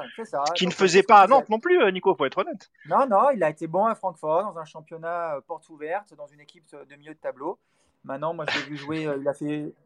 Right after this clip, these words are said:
Speaker 1: combien de, combien de matchs en équipe de France ? Dix matchs ? Voilà, zéro but.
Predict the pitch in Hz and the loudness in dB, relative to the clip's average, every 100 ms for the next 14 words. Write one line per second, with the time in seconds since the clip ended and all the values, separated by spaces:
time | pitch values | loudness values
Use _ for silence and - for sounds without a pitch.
0 | _ - 170 185 185 185 185 185 185 196 | _ -6 0 0 2 0 0 0 0 0
1 | 185 170 165 165 165 202 190 175 196 247 | -4 -12 -14 -12 -8 -8 -8 -4 -4 -4
2 | - _ _ _ _ _ _ 135 139 156 | -8 _ _ _ _ _ _ -4 -2 -2
3 | 160 143 135 147 - | -6 -12 -14 -20 -20